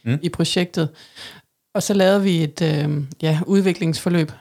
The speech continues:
Speaker 2: hvor vi ligesom fandt frem til den her idé. Øhm, konceptet var jo, at alle museerne skulle komme til orde på den ene eller den anden måde. Så vi kunne ikke bare udvikle en idé, der udspillede sig nede i bunden af Gudenåen. Altså, vi skulle have fortællinger med fra alle steder.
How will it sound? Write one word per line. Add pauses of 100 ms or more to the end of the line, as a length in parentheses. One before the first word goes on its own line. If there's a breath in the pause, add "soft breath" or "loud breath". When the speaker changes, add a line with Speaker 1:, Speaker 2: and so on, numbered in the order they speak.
Speaker 2:
hvor
vi
ligesom
fandt
frem
til
den
her
idé. (240)
Øhm, (100)
konceptet
var
jo,
at (320 soft breath)
alle
museerne (340 soft breath)
skulle
komme
til
orde
på
den
ene
eller
den
anden
måde. (320 loud breath)
Så
vi
kunne
ikke
bare
udvikle
en
idé, (360 soft breath)
der
udspillede
sig
nede
i
bunden
af
Gudenåen.
Altså,
vi
skulle
have
fortællinger
med
fra
alle
steder.